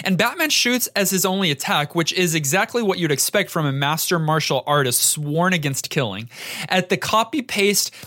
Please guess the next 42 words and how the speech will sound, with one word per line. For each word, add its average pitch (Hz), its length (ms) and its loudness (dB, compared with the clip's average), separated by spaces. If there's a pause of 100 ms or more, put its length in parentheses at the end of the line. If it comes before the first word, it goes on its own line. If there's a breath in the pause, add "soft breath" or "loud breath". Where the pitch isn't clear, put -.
(140 loud breath)
Castlevania 180 760 2
Sewer 269 360 2
Stage 147 420 2
five, 175 360 4
I 147 80 4
gave 175 300 2
up 180 180 2
on 156 100 2
hoping 180 400 0
it 151 100 0
would 147 120 0
improve. 127 520 -4 (280 loud breath)
Too 254 220 2
bad 262 240 2
Batman 185 360 2
doesn't 165 260 2
have 160 220 0
any 170 220 2
lore 143 320 4
that 139 160 -2
could 151 180 0
be 151 80 -2
used 135 380 0
to 151 80 0
theme 175 360 0
levels 139 360 2
or 139 80 2
make 143 240 0
interesting 156 540 0
boss 135 320 2
battles, 120 380 0
and 147 160 -2
they 156 80 4
were 151 120 4
forced 196 380 2
to 202 60 2
make 180 240 2
a 151 40 0
cave 175 340 0
level 135 240 2
with 120 100 0
spiders. 127 680 0